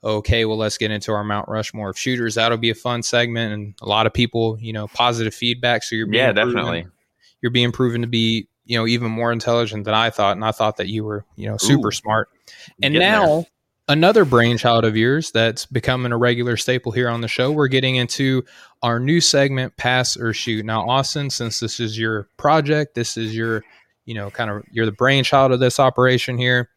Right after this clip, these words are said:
Speaker 1: Will you please explain to the listeners what the rules and the, you know, kind of the premise of Pass or Shoot is?
Speaker 2: So, yeah, Pass or Shoot is just, it's kind of like a,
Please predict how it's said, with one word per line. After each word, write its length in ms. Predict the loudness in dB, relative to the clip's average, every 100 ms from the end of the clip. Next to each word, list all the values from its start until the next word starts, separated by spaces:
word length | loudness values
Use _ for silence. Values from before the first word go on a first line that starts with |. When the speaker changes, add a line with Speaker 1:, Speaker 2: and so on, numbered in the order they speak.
| _ _ _
Speaker 1:
Will 100 | -2
you 220 | 0 0 -2
please 340 | -2 -2 -2
explain 340 | -6 -4 -4 -2
to 100 | -2
the 60 |
listeners 540 | 0 -2 -4 -6 -6 -6
what 140 | -6
the 80 | -6
rules 540 | -6 -2 -2 -2 -6
and 280 | -8 -8 -6
the, 200 | -6 -8 -12 -14
you 100 | -12
know, 140 | -6
kind 180 | -4 -2
of 60 |
the 80 | -4
premise 400 | -2 -2 0 -6
of 100 | -6
Pass 320 | -2 -2 -2
or 80 | -6
Shoot 320 | -10 -10 -12
is? 560 | -14 -18 -20 -14 -10 -10 -12 -16 -2
Speaker 2:
So, 120 | 2
yeah, 220 | 4 4
Pass 320 | 4 0 0
or 40 | -4
Shoot 280 | -2 -2 -2
is 160 | -4
just, 340 | -4 -6 -8 -12
it's 180 | -12
kind 280 | -6 -2 -2
of 80 | 0
like 260 | 0 0 2
a, 260 | 2 0